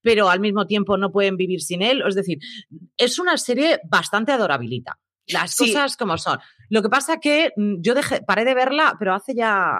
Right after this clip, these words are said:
Speaker 1: hace ya tiempo paré de verla y me falta eso, la última temporada, que la querría rescatar sobre todo porque hay algún personaje dentro de Superstore que para mí es amado y absoluto y no puedo evitarlo. Entonces, y no son los protagonistas protagonistas, ¿eh?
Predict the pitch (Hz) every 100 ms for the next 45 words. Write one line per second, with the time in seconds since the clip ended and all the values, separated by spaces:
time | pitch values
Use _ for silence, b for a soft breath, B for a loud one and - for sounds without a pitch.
0 | - 214 269 240 214 214 190 170 190 196
1 | 254 B B - 202 180 214 262 233 240
2 | 190 196 247 247 240 214 208 220 285 B
3 | B B - 214 180 185 170 196 240 285
4 | 262 220 226 240 269 202 196 233 202 160
5 | 175 254 247 226 214 170 175 185 123 110
6 | 180 208 220 196 170 170 202 196 170 156
7 | 160 185 208 - 143 156 180 196 170 -
8 | 151 160 160 240 B B 180 185 202 175
9 | 208 202 170 139 135 131 120 131 170 220
10 | 214 392 453 415 269 226 196 208 - 180
11 | - 160 147 120 117 117 202